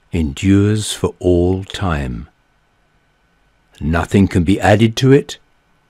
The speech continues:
nothing can be taken away from it. We humans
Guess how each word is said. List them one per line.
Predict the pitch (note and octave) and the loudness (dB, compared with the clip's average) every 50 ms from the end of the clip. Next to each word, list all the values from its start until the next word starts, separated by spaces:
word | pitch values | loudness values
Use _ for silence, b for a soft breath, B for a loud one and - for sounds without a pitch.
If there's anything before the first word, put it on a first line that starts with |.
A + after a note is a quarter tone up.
| _ _ _ _ _ _ _ _ _ - | _ _ _ _ _ _ _ _ _ -4
nothing | E2+ F2+ F2+ F#2 - - G2 G2 A2 - _ _ - | 0 0 0 0 -2 -4 -4 -4 -6 -8 _ _ -6
can | - D2+ | -4 -4
be | C2+ C#2 | -4 -6
taken | - - - E2+ E2 - - D#2 | -6 -6 -4 -4 -4 -4 -4 -6
away | D2+ C#2 C2+ D#2 F2+ F#2 | -4 -2 -2 0 0 0
from | - - D#2+ C2+ B1 | -2 -4 -8 -10 -10
it. | B1 - - - - _ _ _ _ _ _ _ _ _ _ _ _ _ _ _ _ _ _ B B B B B B B B B B | -12 -14 -16 -18 -18 _ _ _ _ _ _ _ _ _ _ _ _ _ _ _ _ _ _ B B B B B B B B B B
We | C3 C#3 C#3+ | 6 8 8
humans | B2+ - - D3 D3+ C#3 A2 F2+ E2+ E2 F2 F#2 F#2 - - - - - | 6 6 4 6 6 6 6 4 2 0 -2 -2 -4 -8 -10 -12 -12 -16